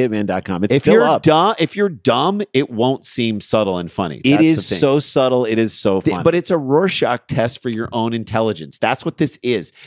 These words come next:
Speaker 2: If you open this thing up and if you come to it and if it all seems like it checks out to you,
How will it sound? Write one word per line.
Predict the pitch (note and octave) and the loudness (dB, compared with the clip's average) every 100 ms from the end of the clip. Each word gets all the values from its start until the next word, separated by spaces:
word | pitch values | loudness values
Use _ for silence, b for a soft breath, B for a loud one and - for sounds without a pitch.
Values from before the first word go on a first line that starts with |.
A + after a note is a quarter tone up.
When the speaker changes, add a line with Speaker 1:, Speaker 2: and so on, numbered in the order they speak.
| - | -8
Speaker 2:
If | A2+ D3+ | -4 -4
you | F#3 - | -6 -4
open | A2 D#3+ A3+ G#3 | -4 -2 0 0
this | G#3+ - | -2 -2
thing | F#3 D#3+ | -2 0
up | D3+ - b b - | -2 -2 b b -4
and | G#2 | -2
if | G#2 | -2
you | G#2+ | -6
come | - D#3 D#3+ | -2 0 0
to | - F3+ | 0 0
it | F3+ E3+ | 0 0
and | A2+ | -4
if | A2+ A2+ | -4 -4
it | G2 | 0
all | G2+ B2 D#3 | 2 2 0
seems | - D#3 D3 | -4 -6 -2
like | C#3 | -2
it | A#2 | -4
checks | - C3+ C3+ C#3 | -4 -4 -4 -2
out | C3 C#3 | -2 -4
to | B2+ | -6
you, | B2+ C#3+ | -2 -2